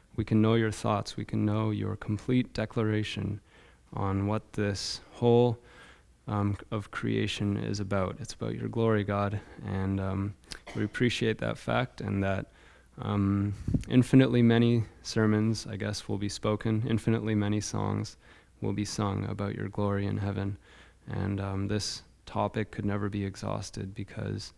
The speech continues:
uh, we will only learn more and more about the wonderfulness of who you are and the amazement that we will have as we behold your glory. Um, Father, please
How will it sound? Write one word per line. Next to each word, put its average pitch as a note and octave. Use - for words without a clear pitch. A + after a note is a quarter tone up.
uh, G2
we G#2+
will G#2+
only A2+
learn G#2
more G#2
and G2+
more G2+
about G#2
the G2+
wonderfulness A2
of G#2
who A#2
you G#2+
are G2
and G2
the G2
amazement G2+
that G#2
we G#2+
will G#2
have G2+
as G2
we G2
behold G2+
your G2+
glory. G2+
Um, G#2
Father, G#2+
please B2